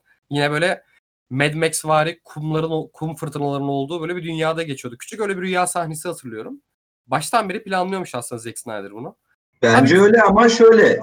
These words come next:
Speaker 2: yani bundan sonrası, bundan sonrası onun kontrolünde olmayacağı için bir anlamı da kalmadı o sahnenin de aslında.
Speaker 1: Abi evet.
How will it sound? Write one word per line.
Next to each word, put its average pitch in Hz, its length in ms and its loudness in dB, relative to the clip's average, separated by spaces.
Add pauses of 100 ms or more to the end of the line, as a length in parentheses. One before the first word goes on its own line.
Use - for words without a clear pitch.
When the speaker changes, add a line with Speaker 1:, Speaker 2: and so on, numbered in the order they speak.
(140)
Speaker 2:
yani 120 320 2
bundan 139 280 0
sonrası, 165 800 2
bundan 131 300 2
sonrası 151 540 4
onun 147 240 0
kontrolünde 151 560 4
olmayacağı 135 460 4
için 180 200 -2
bir 165 80 6
anlamı 120 360 4
da 190 100 0
kalmadı 127 360 0
o 92 40 0
sahnenin - 440 -10
de - 80 -20
aslında. - 280 -20 (400)
Speaker 1:
Abi 196 260 4
evet. 202 400 -2